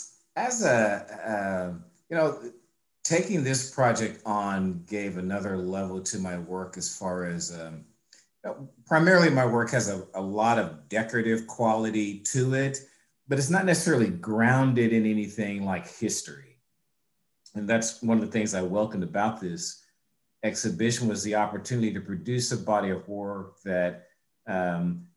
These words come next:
is grounded not so much in, um, decorative aesthetic, but more of a,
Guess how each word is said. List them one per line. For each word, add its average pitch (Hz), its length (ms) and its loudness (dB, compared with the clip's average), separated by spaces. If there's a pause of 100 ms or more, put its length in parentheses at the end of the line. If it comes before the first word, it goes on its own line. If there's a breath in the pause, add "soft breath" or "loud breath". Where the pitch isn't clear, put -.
(120)
is 110 160 -2
grounded 117 720 2 (280)
not 127 460 2
so 139 220 2
much 120 600 0
in, 101 320 -2
um, 85 560 -4 (800)
decorative 117 640 2
aesthetic, 135 680 2
but 123 120 -2
more 120 400 2
of 107 120 -2
a, 104 80 2